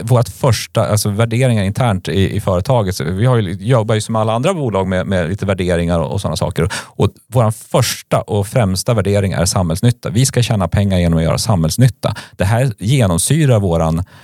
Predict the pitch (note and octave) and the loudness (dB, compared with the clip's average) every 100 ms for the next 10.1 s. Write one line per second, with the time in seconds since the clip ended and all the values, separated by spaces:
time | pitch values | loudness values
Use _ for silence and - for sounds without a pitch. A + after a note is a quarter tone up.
0 | - _ - F#2 F2+ C#2+ G2 G#2 F2 F2+ | -20 _ -2 0 0 -2 0 0 2 0
1 | E2+ E2 F#2 - D#3 D#2+ E2+ A2+ - - | 0 -2 -2 -2 0 0 -2 -6 -12 -20
2 | _ - G3 G#2+ - E3+ E3+ C#3+ C#3+ F#3+ | _ -2 0 0 0 -2 0 2 2 0
3 | C3 - - A#2+ C3 D3 - D#3 A#2 G#2+ | -4 -4 0 2 2 0 2 2 2 2
4 | - A#2 G2 G2 G#2 F#2+ F#2 G#2 G#2 F2 | 2 2 2 0 0 0 0 2 0 0
5 | F#2 F2+ F2+ F#2+ G2+ F2+ F2+ - F#2 G2 | 0 0 0 -2 0 0 0 0 0 0
6 | F2 F2 F2 - G2 - - - F2 E2+ | 0 0 0 0 -2 -2 -2 0 0 0
7 | - D#2+ C#2+ - D2+ F#2 - - - - | 0 0 0 -2 -2 -2 -4 -12 -14 -2
8 | F#2 F#2+ G2+ G2+ D#3 D3 B2+ G2+ D#2+ G#2+ | 0 2 0 0 0 0 2 2 2 0
9 | B2 D#2+ G2+ D2+ C2 E2+ A2 G2 F#2+ G#2+ | 0 0 0 0 -2 -2 0 0 2 2